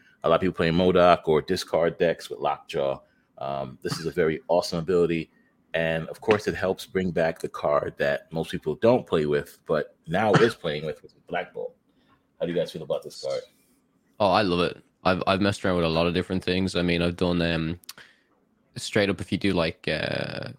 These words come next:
Speaker 2: if you just do Black Bolt on five, and then you can do Arrow Stature on six,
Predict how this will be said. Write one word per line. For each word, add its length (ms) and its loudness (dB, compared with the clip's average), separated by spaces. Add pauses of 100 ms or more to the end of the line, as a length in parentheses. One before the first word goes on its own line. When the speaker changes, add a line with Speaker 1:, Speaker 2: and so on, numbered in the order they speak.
(140)
Speaker 2:
if 100 -20
you 60 -2
just 120 -4
do 100 4
Black 220 2
Bolt 200 0
on 60 0
five, 260 2
and 80 0
then 100 2
you 60 0
can 120 -8
do 140 0
Arrow 220 2
Stature 420 -2
on 80 -2
six, 520 -4